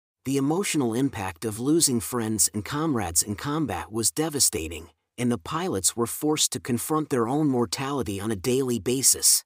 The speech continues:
The strain of the relentless attacks often led to post-traumatic stress and other psychological issues, as the pilots struggled to cope with the horrors of war.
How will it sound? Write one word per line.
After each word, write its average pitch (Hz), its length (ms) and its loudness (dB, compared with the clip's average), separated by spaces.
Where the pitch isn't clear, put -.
The 120 100 -2
strain 185 420 0
of 120 100 -4
the 110 100 0
relentless 110 560 0
attacks 101 600 -2
often 147 380 0
led 131 300 -2
to 120 80 -2
post-traumatic 123 800 -2
stress - 580 0
and 120 100 -2
other 143 240 0
psychological 120 840 -2
issues, 90 480 -2
as 131 140 0
the 120 120 -2
pilots 151 520 -2
struggled 143 600 -2
to 120 80 -4
cope 135 300 -2
with 120 140 -4
the 113 100 -4
horrors 113 380 0
of 104 140 -4
war. 113 420 -2